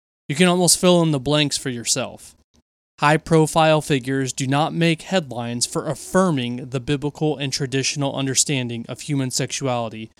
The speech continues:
and how it relates to homosexuality. Not in today's culture. Now,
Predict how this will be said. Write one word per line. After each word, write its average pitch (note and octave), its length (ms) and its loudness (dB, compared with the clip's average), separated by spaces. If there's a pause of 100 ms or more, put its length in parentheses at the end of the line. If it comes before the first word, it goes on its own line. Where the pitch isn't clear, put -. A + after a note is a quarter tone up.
(300)
and C#3 120 -4
how C3 180 2
it B2 80 -2
relates B2 520 -4
to C#3 100 -4
homosexuality. A2+ 1080 -4 (500)
Not G#3 180 6
in F#3 100 8
today's D3+ 320 2
culture. - 440 -10 (480)
Now, B2+ 520 2